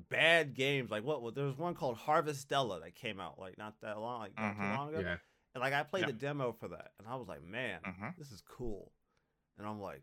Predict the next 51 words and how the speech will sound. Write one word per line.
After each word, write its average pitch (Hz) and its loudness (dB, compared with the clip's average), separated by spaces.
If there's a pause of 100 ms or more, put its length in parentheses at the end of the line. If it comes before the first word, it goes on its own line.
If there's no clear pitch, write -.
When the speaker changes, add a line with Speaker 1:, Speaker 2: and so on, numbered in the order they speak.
(380)
Speaker 1:
"I 127 2
am 87 -8
not 101 0
buying 104 2
that." 110 -2
<laughs> - 0
I 269 12
am 214 12
not, 226 8 (600)
<laughs> - 0
I 240 12
am 165 4 (220)
not 160 12
Speaker 2:
So - -2
Speaker 1:
buying. 143 8 (840)
Hmm? 175 2
Speaker 2:
so 156 4
essentially 131 6
simulation 101 6
R 82 4
P 85 -4
Gs. 82 -6 (420)
Speaker 3:
Yeah. - -14 (600)
Speaker 1:
Yeah, 302 4
I 175 8
guess 180 2
so. 208 -2 (100)
I 120 -14
guess 139 -6
that's 143 -8 (100)
Speaker 2:
Mm-hmm. 135 -8
Speaker 1:
I - -14
Speaker 3:
Oh, 175 0
Speaker 1:
guess 185 2
Speaker 3:
this 135 2
Speaker 1:
that's 156 2
Speaker 3:
demo 143 2
Speaker 1:
it. - 6
Speaker 3:
is 92 2
a 95 2
ten 98 4
out 95 4
of 92 2
Speaker 2:
Like, 101 12
Speaker 3:
ten. 147 6
Well, 139 10
Speaker 2:
s- 156 10
Speaker 3:
I'm 151 4
never 92 6
playing 101 4
this. 147 2